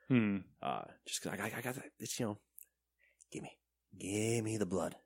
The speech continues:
Speaker 1: Yeah. First person
Speaker 2: Pew, pew.
Speaker 1: craving.
Speaker 2: It's just, I just want it. That's all. Like I said, I get it every now and then, man. It's just,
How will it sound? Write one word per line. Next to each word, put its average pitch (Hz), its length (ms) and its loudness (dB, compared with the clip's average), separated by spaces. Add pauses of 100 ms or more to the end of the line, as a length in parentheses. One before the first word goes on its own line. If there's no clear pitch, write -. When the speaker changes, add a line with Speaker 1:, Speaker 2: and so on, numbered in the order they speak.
(140)
Speaker 1:
Yeah. 139 180 4 (840)
First 107 240 -2
person 92 440 -6 (760)
Speaker 2:
Pew, 294 120 10
pew. - 0 -
Speaker 1:
craving. 262 380 12 (340)
Speaker 2:
It's - 100 -4
just, - 120 4
I 131 120 6
just 139 160 2
want 135 180 2
it. - 60 -14 (100)
That's - 160 -8
all. - 160 -6 (2000)
Like - 60 -20
I - 40 -6
said, 92 100 2
I 78 60 -2
get 107 140 4
it 110 80 4
every 117 180 6
now 120 160 6
and 78 80 2
then, 80 80 -2
man. 87 180 0
It's 92 100 -2
just, - 340 -2